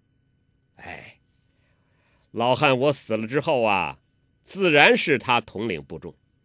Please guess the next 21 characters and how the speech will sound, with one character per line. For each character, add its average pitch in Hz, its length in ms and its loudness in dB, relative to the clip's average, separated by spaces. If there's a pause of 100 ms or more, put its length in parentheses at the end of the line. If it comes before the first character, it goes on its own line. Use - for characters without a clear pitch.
(160)
可 123 160 -4
他 147 180 4
怎 131 160 -2
么 165 100 0
比 113 200 -6
得 120 100 -4
上 113 340 -4
他 - 160 -8
的 113 120 -4
两 85 160 -6
个 101 80 -10
义 139 160 -8
兄 170 240 -4
呢？ 143 140 -4 (920)
扎 151 180 8
木 143 160 0
合 127 220 -2
足 311 280 -4
智 262 200 -4
多 190 180 0
谋， 143 260 0